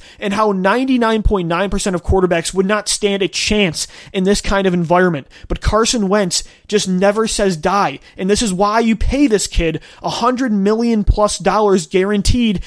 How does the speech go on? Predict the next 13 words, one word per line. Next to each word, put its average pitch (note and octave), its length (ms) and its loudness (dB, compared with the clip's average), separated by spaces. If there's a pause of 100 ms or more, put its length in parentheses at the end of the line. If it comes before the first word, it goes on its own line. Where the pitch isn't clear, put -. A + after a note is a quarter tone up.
(140)
to A3 220 -4
elevate A3 400 4
your F#3+ 160 4
roster. F3 440 -4
You F3+ 180 2
don't B3+ 140 4
wanna B3+ 280 2
have A3+ 340 -2
to A3 100 -2
have G3+ 260 0
him F#3+ 180 0
do G#3+ 200 4
this G3 240 0